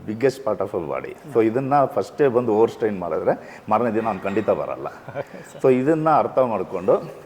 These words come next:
Speaker 1: ಆ, ಎಲ್ಲ ಈಕ್ವಲ್ ಆಗಿ ವಾರ್ಮ್ ಅಪ್ ಥರ ಮಾಡಬೇಕು.
Speaker 2: ಹ್ಮ್.
Speaker 1: ಫಸ್ಟ್ ಬಂದಿದ ತಕ್ಷಣನೇ ಇಂಡಿವಿಜುವಲ್, ಆ, ಮಸಲ್ನ ಬಂದು ಓವರ್ ಸ್ಟ್ರೈನ್ ಮಾಡೋದು ಆ ಥರ ಮಾಡಿದ್ರೆ ಖಂಡಿತ ಗ್ರೋತ್ ಸಿಗಲ್ಲ.
Speaker 2: ಈಗ ಮೆಜಾರಿಟಿ ಏನಾಗುತ್ತೆ ಅಂದ್ರೆ, ಈಗ
Speaker 1: ಹ್ಮ್.
Speaker 2: ಯಂಗ್‌ಸ್ಟರ್ಸ್ ಅಥವಾ ಯಾರೋ ಒಬ್ಬ ಬಿಗಿನರು ಟೆಂತ್ ಸ್ಟ್ಯಾಂಡರ್ಡ್, ಪಿ ಯು ಸಿ ಸ್ಟ್ಯಾಂಡರ್ಡ್, ಪಿ ಯು ಸಿಲಿ ಇರೋ ಹುಡುಗರೆಲ್ಲ ಈಗ ಮೆಜಾರಿಟಿ
Speaker 1: ಹ್ಮ್.
Speaker 2: ಆನ್‌ಲೈನಲ್ಲಿ ನೋಡ್ಬಿಡ್ತಾರೆ, Instagram-ಅಲ್ಲಿ ನೋಡ್ಬಿಡ್ತಾರೆ.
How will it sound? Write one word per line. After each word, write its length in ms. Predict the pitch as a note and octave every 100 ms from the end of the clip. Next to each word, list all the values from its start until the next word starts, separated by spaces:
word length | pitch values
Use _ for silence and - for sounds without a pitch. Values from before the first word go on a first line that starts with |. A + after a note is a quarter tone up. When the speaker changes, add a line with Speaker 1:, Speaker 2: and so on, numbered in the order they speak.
| - -
Speaker 1:
ಆ, 220 | G2 G2
ಎಲ್ಲ 260 | G2 C3+ D3+
ಈಕ್ವಲ್ 380 | A#2+ A#2+ A#2+
ಆಗಿ 220 | A#2 A#2+ E3+
ವಾರ್ಮ್ 360 | A2 G2 B2
ಅಪ್ 180 | D#3 -
ಥರ 120 | A2
ಮಾಡಬೇಕು. 420 | G2+ D#2+ D2 D#2
Speaker 2:
ಹ್ಮ್. 580 | - - - A2 - -
Speaker 1:
ಫಸ್ಟ್ 240 | A2+ - G#2+
ಬಂದಿದ 320 | F#2 A#2+ C3+
ತಕ್ಷಣನೇ 420 | B2+ - A#2+ B2
ಇಂಡಿವಿಜುವಲ್, 500 | A#2 A2+ A2+ A2 G#2+ G#2 G#2 G2 G2 G2 F#2+ -
ಆ, 40 | G#2
ಮಸಲ್ನ 420 | G2+ G2 G2 G2
ಬಂದು 240 | F2+ F#2+
ಓವರ್ 180 | G2 G2
ಸ್ಟ್ರೈನ್ 280 | - F#2+ F2
ಮಾಡೋದು 280 | E2 E2+ E2
ಆ 20 |
ಥರ 180 | D2 D#2+
ಮಾಡಿದ್ರೆ 360 | D#2 D#2 G2 - - - -
ಖಂಡಿತ 260 | G2 G2
ಗ್ರೋತ್ 320 | G2 E2 D#2 -
ಸಿಗಲ್ಲ. 280 | - - - - - - - C#3
Speaker 2:
ಈಗ 260 | C3+ C#3 D3 D3
ಮೆಜಾರಿಟಿ 460 | C3+ B2+ D#3 D#3
ಏನಾಗುತ್ತೆ 380 | C#3+ C#3+ C3 B2+
ಅಂದ್ರೆ, 280 | C3 D#3+ D3
ಈಗ 120 | C3+
Speaker 1:
ಹ್ಮ್. 560 | D3 C#3+ D3 C#3 C3+ C#3+
Speaker 2:
ಯಂಗ್‌ಸ್ಟರ್ಸ್ 500 | C#3+ D3+ E3+ D3+ D3
ಅಥವಾ 220 | C#3 D3
ಯಾರೋ 360 | B2+ D3 D3+
ಒಬ್ಬ 160 | C#3 C3
ಬಿಗಿನರು 640 | B2+ C#3 D3 C3+ C#3 C#3
ಟೆಂತ್ 300 | C3+ C3 C3
ಸ್ಟ್ಯಾಂಡರ್ಡ್, 360 | - C#3 C3 B2
ಪಿ 80 | C#3
ಯು 60 |
ಸಿ 140 | C3+ C#3
ಸ್ಟ್ಯಾಂಡರ್ಡ್, 540 | C3+ C3 - - -
ಪಿ 80 | D#3
ಯು 80 | D3+
ಸಿಲಿ 180 | D#3
ಇರೋ 140 | C#3+ C#3
ಹುಡುಗರೆಲ್ಲ 380 | B2+ C3 C3+ C3+
ಈಗ 180 | C3
ಮೆಜಾರಿಟಿ 640 | B2+ B2 A#2 C3+ C#3+ C#3 F3
Speaker 1:
ಹ್ಮ್. 100 | C#3
Speaker 2:
ಆನ್‌ಲೈನಲ್ಲಿ 320 | D3 D3 C#3
ನೋಡ್ಬಿಡ್ತಾರೆ, 380 | C3+ B2 B2 B2+
Instagram-ಅಲ್ಲಿ 520 | B2 D3+ C#3 C3+ C3
ನೋಡ್ಬಿಡ್ತಾರೆ. 560 | B2+ A#2 B2 C3 C3